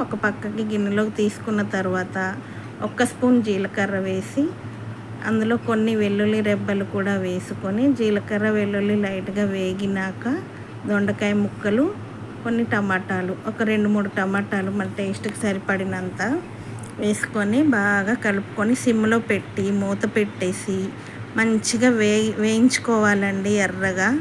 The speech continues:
దొండకాయ ముక్కలన్నీ చక్కగా వేగి అవి సగానికి సగం అయిపోవాలి. అలా అని హైలో పెట్టకూడదు, చక్కగా సిమ్లో పెట్టి వేయించుకోవాలండి. ఈ వేగే లోపల ఒక చిన్న మాట, వీడియో పెట్టి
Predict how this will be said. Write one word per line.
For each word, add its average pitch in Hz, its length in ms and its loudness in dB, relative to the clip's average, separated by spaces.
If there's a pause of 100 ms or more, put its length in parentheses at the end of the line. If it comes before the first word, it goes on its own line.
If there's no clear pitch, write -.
(640)
దొండకాయ 214 480 2
ముక్కలన్నీ 208 680 2 (160)
చక్కగా 233 420 0 (120)
వేగి 226 420 6
అవి 247 140 4 (100)
సగానికి 240 560 4
సగం 254 400 6
అయిపోవాలి. 208 680 4 (140)
అలా 202 260 4
అని 233 200 2
హైలో 220 360 4
పెట్టకూడదు, 233 640 2 (640)
చక్కగా 233 480 0
సిమ్లో 226 340 4 (100)
పెట్టి 214 340 4
వేయించుకోవాలండి. 202 1120 2 (1040)
ఈ 240 40 6 (100)
వేగే 220 340 6 (100)
లోపల 233 260 2 (120)
ఒక 214 200 0
చిన్న 208 220 2 (160)
మాట, 202 240 2 (260)
వీడియో 214 280 4 (100)
పెట్టి 254 220 4